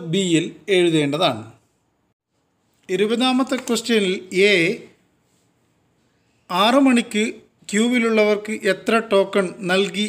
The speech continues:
എന്ന വിവരമാണ്. ബിയിൽ ക്ലോസ് ചെയ്ത സമയമാണ് ചോദിച്ചിരിക്കുന്നത്. ഇരുപത്തിയൊന്നിൽ കുറേ ഇലക്ടറൽ ഒഫൻസസ് കൊടുത്തിട്ടുണ്ട്. അവയിൽ ഏതെങ്കിലും സംഭവിച്ചിട്ടുണ്ടെങ്കിൽ മാർക്ക് ചെയ്യേണ്ടതാണ്. ബൂത്ത് ക്യാപ്ചറിംഗ്,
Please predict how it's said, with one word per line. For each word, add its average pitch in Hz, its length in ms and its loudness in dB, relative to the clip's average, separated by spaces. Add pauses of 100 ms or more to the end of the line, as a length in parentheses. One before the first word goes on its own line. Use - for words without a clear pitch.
(100)
എന്ന 175 220 -4
വിവരമാണ്. 156 600 0 (240)
ബിയിൽ 202 340 2 (920)
ക്ലോസ് 226 380 2 (120)
ചെയ്ത 202 240 2 (640)
സമയമാണ് 190 720 -2 (240)
ചോദിച്ചിരിക്കുന്നത്. 131 680 -8 (520)
ഇരുപത്തിയൊന്നിൽ 247 760 -2 (180)
കുറേ 214 220 0 (120)
ഇലക്ടറൽ 226 500 -2 (160)
ഒഫൻസസ് 226 640 0
കൊടുത്തിട്ടുണ്ട്. 196 680 -2 (160)
അവയിൽ 208 320 2
ഏതെങ്കിലും 220 480 0
സംഭവിച്ചിട്ടുണ്ടെങ്കിൽ 190 880 -2 (100)
മാർക്ക് 180 380 -4
ചെയ്യേണ്ടതാണ്. 156 560 -2 (920)
ബൂത്ത് 214 340 -4
ക്യാപ്ചറിംഗ്, 269 560 2